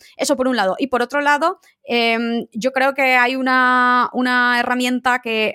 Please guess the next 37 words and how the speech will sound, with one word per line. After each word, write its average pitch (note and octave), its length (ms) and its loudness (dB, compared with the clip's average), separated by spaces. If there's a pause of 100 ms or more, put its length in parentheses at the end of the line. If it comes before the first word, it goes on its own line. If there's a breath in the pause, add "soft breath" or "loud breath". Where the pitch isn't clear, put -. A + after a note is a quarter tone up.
a, - 140 -6
a F#3 60 -4
mí C4+ 260 2
me G#3+ 140 -4
facilita G#3+ 400 -6
muchísimo C#4+ 720 -2
la, G#3+ 460 0
la G3+ 180 -2
vida B3+ 300 0
para A3 180 -2
la G#3 100 0
validación G3+ 440 -2
de, A3+ 240 -2 (240 loud breath)
de G#3 160 -4
H A3 140 -6
R A3 120 -4
F A3+ 140 -6
lang, A#3 260 0 (360 soft breath)
eh, A3 560 0
que B3+ 100 0
es - 140 -4
Sitebulb. G3+ 380 -2 (240)
Sitebulb C4+ 460 -2
es C4 180 -2 (180)
un G#3 360 -8
rastreador, A3 880 0 (260 soft breath)
eh, G3+ 800 0
seo C4+ 500 0
que - 80 -6
tiene G3+ 200 -4
muchísimas A3 1120 0
características, C4 640 -4
pero G3+ 160 -8
es G#3 60 -14
que A#3+ 80 0
además A#3 280 0
tiene A#3+ 280 -4